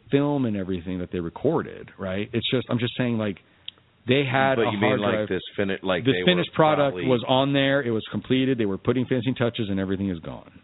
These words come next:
Speaker 1: And so apparently he and his crew, uh, his editors and his sound guys and his color guys, stayed up, he said, all night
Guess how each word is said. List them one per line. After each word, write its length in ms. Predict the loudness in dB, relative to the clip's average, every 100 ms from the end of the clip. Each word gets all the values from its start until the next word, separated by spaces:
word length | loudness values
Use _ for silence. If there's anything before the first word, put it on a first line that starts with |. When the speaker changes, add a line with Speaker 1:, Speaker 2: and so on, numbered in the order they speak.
| _
Speaker 1:
And 360 | -6 -4 -4 -6 -12 -20 -20 -20 _ -2
so 140 | 2
apparently 600 | 2 0 0 0 -2 -6 -4 -4
he 180 | -2
and 80 | -2
his 100 | -2 -6
crew, 420 | -2 0 0 -4 -8 -20 _ -10
uh, 140 | -6
his 160 | -4 -2 -2
editors 540 | 0 0 0 -2 -2
and 100 | -4
his 100 | -6 -6
sound 280 | -4 -2 0
guys 340 | 0 0 -2
and 100 | -4
his 100 | -8 -6
color 200 | -2 -2
guys, 380 | -2 -2 -4 -6 -10 -20 -20 _ -20 -20 -20 _ -6
stayed 260 | 0 0 2
up, 240 | 0 -2 -10 _ _ _ -12
he 220 | -4 -4 0
said, 300 | 0 0 -4 -8 -10 -12 -2
all 320 | 2 2 0
night 380 | 0 -2 -4